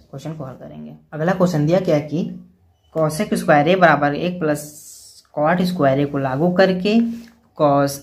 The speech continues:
ए माइनस sin ए प्लस वन बटे में cos ए प्लस sin ए माइनस वन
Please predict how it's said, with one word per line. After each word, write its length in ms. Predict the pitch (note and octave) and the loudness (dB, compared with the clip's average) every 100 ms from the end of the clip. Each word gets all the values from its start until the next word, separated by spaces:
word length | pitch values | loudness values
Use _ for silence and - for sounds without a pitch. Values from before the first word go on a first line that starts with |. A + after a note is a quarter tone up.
| - | -2
ए 220 | F#3+ G#3 | 0 2
माइनस 440 | F#3+ C#3+ C#3 C#3 | 0 -2 -2 -6
sin 360 | - C3+ D#3+ F3+ | -4 -2 0 4
ए 160 | F#3 F#3+ | 4 2
प्लस 320 | F3 C#3 C3 - | 0 -2 -4 -6
वन 200 | C#3 B2+ - _ _ _ - - - | -8 -8 -14 _ _ _ -20 -18 -8
बटे 240 | D3+ D3+ C3+ | -4 -2 0
में 200 | C#3 C#3+ | -2 0
cos 340 | D#3 E3+ F3+ G3 | 4 4 4 0
ए 280 | G3 G3+ G3 | 0 -2 -4
प्लस 240 | C#3 - | -6 -4
sin 180 | C#3+ E3 | -4 0
ए 80 | F3+ | 0
माइनस 340 | C#3+ D3+ - | -2 -4 -6
वन 220 | D3+ G3+ | -4 -2